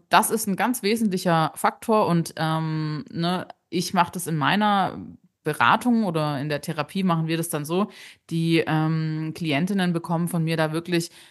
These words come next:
äh, ganz konkrete Anleitungen, weil was bei A D H S gut hilft, sind Routinen. Veränderung ist aber was, was für A D H S gar nicht funktioniert erstmal.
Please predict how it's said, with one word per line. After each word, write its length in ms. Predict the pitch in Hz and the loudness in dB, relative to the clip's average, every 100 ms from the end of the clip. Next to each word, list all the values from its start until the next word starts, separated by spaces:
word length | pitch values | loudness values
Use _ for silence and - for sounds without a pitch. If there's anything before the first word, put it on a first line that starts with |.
| _ _ | _ _
äh, 580 | 156 160 156 - 85 - - | 2 4 4 0 -4 -10 2
ganz 320 | 127 170 - | 4 4 2
konkrete 400 | 180 - 170 170 | 0 0 0 2
Anleitungen, 800 | 147 175 127 127 - 135 131 131 | 2 2 2 2 -2 -4 -4 2
weil 420 | 135 147 202 214 | 4 4 4 2
was 160 | 170 170 | 0 0
bei 180 | 156 123 | 0 2
A 80 | 160 | 2
D 120 | 165 | 2
H 60 | |
S 240 | - 156 - | 0 -2 -4
gut 180 | 196 190 | -4 0
hilft, 300 | 175 175 - | 0 0 -2
sind 200 | 156 151 | -4 -4
Routinen. 760 | 147 - 165 170 196 254 339 - - - | -6 -2 2 4 4 4 0 -6 -16 -18
Veränderung 640 | - - - 208 262 175 156 | -4 -2 2 6 6 6 4
ist 140 | 143 | 2
aber 200 | 139 139 | 0 0
was, 200 | 135 139 | 0 -2
was 280 | 156 - - _ | -2 -4 -6 _
für 180 | - 143 | -2 2
A 80 | 131 | 2
D 140 | 147 | 2
H 80 | 139 | -2
S 140 | 151 - | -2 2
gar 160 | 202 | 6
nicht 140 | 220 175 | 6 4
funktioniert 520 | 147 139 135 127 117 | -2 -6 -6 -6 -6
erstmal. 640 | 98 113 - 117 107 104 | -8 -8 -6 -6 -6 -12